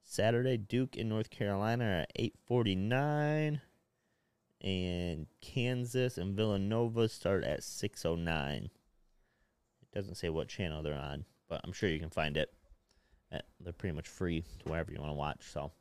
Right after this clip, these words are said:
and then final game will probably be Monday.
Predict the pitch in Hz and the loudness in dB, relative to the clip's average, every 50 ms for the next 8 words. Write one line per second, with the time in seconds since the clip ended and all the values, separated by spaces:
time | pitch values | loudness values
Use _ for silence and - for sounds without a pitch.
0 | _ _ _ _ _ _ _ _ _ _ _ _ _ _ _ _ _ _ _ _ | _ _ _ _ _ _ _ _ _ _ _ _ _ _ _ _ _ _ _ _
1 | _ _ _ - 92 95 90 87 87 85 82 85 - - - 104 110 120 127 135 | _ _ _ -10 -8 -6 -4 -4 -4 -4 -4 -6 -8 -6 -2 0 2 2 2 2
2 | 123 117 117 123 123 127 127 127 127 127 127 127 127 131 127 127 120 113 - _ | 2 2 2 4 4 4 4 2 2 2 2 2 0 0 0 -2 -2 -4 -6 _
3 | _ _ _ _ _ _ _ _ _ _ _ _ _ _ - 92 - - 107 104 | _ _ _ _ _ _ _ _ _ _ _ _ _ _ -20 -20 -8 -2 0 0
4 | 101 87 87 82 87 95 101 107 107 104 104 107 117 120 120 120 113 113 113 113 | 2 2 0 0 0 0 -2 -2 0 0 0 0 0 0 0 0 2 4 4 4
5 | 113 110 113 120 | 4 4 2 2